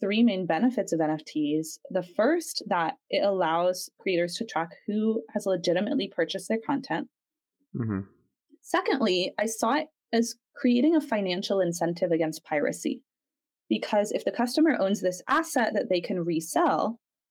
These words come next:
Speaker 1: well, why would you go spread it all over the internet and devalue that asset?
Speaker 2: Yep.
Speaker 1: If you keep it scarce, you can resell it for a higher price. And then thirdly, it creates this passive income stream for the creator because they can make money not only from the first time they post the content,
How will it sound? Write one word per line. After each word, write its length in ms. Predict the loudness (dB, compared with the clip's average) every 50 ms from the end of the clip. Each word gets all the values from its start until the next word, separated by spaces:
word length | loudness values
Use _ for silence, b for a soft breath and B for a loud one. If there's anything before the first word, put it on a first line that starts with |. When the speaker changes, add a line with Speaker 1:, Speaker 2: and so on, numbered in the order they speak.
| _ _ _ _ 0
Speaker 1:
well, 140 | 2 4
why 160 | 4 4 4 4
would 160 | 4 4 4
you 40 | 4
go 120 | 4 2
spread 460 | 2 0 -4 -8 -4 _ 0 2 2
it 100 | 2 2
all 160 | 2 2 2
over 120 | 0 0 0
the 120 | 2 4
internet 340 | 4 6 6 6 4 2 0
and 100 | -2 -2
devalue 420 | -2 -2 0 0 0 0 2 2
that 120 | 2 2 2
asset? 380 | 2 0 0 -2 -4 -6 -6 -6 -10 _ _ _ _ _ b b b b _ _ _ _ _ -6
Speaker 2:
Yep. 220 | -2 0 0 0 -2 -2 -4
Speaker 1:
If 100 | -4 -4
you 80 | -2 -2
keep 120 | -2 0 0
it 100 | 0 -2
scarce, 380 | -2 -2 0 2 2 2 2
you 60 | 0 0
can 140 | 0 0
resell 320 | 0 -2 -2 0 0 2 2
it 80 | 2 0
for 80 | 0
a 100 | 0 0
higher 200 | 0 0 0 0
price. 460 | 0 0 -2 -2 -2 -4 -10 -14 -8 -4
And 160 | -2 0 2 2
then 220 | 2 0 -2 0
thirdly, 680 | 0 2 2 2 2 2 2 2 2 2 2 2 0 0 -2
it 140 | -6 -6 -4
creates 360 | -2 0 0 0 0 0 -2
this 220 | -2 -2 -2 -4 -10
passive 460 | -8 -4 -4 -4 -2 -2 -4 -4 -2
income 460 | 0 2 2 2 2 2 -2 -2 -2
stream 280 | -4 -6 -4 -4 -4 -2
for 140 | 0 0
the 80 | 0 0
creator 580 | 0 -4 -4 -2 0 2 2 2 2 0 -2 -4
because 340 | -6 -8 -6 -6 -8 -6 -4 -2
they 140 | -2 -2
can 180 | 0 -2 -2 -2
make 220 | 0 -2 -4 -4
money 260 | -4 -4 -2 -2 0 0
not 220 | 0 -2 -2 0
only 380 | 2 2 4 6 6 6 4 4
from 200 | 2 0 -2 -2
the 120 | -4 -4 -4 -2
first 260 | -2 -2 -2 -2 -2
time 180 | 0 0 2
they 120 | 0 0 0
post 240 | 0 -2 -2 -2 -4
the 40 |
content, 520 | -4 -2 -2 -4 -4 -2 -2 -2 -4 -4